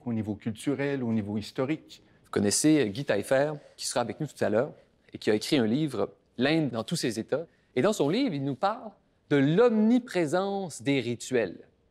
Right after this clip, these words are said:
Speaker 2: Quel rôle occupent les rituels et pourquoi ils sont omniprésents en Inde ?
Speaker 1: C'est bien vrai ici, comme le dit Guy Taillefer, que les rituels sont omniprésents en Inde. Et il y a plusieurs types de rituels. D'une part, il y a,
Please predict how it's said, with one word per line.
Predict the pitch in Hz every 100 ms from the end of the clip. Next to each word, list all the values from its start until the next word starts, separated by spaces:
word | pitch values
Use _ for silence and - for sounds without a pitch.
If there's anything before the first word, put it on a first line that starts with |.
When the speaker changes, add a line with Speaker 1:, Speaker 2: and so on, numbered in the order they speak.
| _ _
Speaker 2:
Quel | - 320 302
rôle | 127 156 285 311 151
occupent | - - -
les | 127 127
rituels | 117 127 - 151 180
et |
pourquoi | 120 180 240 254
ils | 190
sont | - 160
omniprésents | 131 127 - 120 120 123
en | 101
Inde ? | 95 95 -
Speaker 1:
C'est | - 110
bien | 101 117
vrai | 101 120 151
ici, | 110 - - 143
comme | 120 104
le | 104
dit | 104
Guy | 101 110
Taillefer, | 107 101 92 117 127 127
que |
les | 104 101
rituels | 101 - 110
sont | - 107 -
omniprésents | 104 101 98 113 92 101 98
en | 98
Inde. | 127 139 131 - - -
Et |
il | 104
y |
a | 101
plusieurs | - 107 113 107
types | - 185 127
de | 127
rituels. | 113 110 - 117 110 101
D'une | 113 113
part, | 131 135
il |
y |
a, | 117